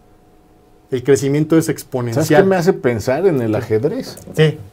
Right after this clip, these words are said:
Speaker 2: Pero
Speaker 1: sí.
Speaker 2: como, pero si el ajedrez, en lugar de ser un plano,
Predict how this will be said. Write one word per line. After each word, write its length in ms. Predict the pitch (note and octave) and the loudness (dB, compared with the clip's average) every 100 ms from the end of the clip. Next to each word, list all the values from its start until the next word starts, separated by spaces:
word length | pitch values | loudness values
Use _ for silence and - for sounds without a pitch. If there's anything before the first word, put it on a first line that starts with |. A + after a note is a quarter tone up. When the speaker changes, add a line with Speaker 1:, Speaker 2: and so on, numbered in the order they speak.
| - - | -14 0
Speaker 2:
Pero 320 | B2 B2 A#2 | 2 4 2
Speaker 1:
sí. 40 | |
Speaker 2:
como, 380 | A2 A#2 A#2+ A#2+ | -2 -4 -4 -6
pero 280 | A#2 A#2+ A#2+ | 0 2 2
si 180 | G#2+ B2 | 0 0
el 140 | A#2 | 2
ajedrez, 580 | A2+ G2+ B2 C3+ E3+ D#3 | 0 0 2 6 4 4
en 160 | C3+ A2+ | 2 2
lugar 320 | A2+ C#3+ D#3 | 2 2 2
de 100 | A#2 | 0
ser 220 | G2 C#3+ | 2 2
un 140 | D3+ C#3+ | 2 4
plano, 540 | E3 E3 B2+ D#3+ | 6 6 4 -2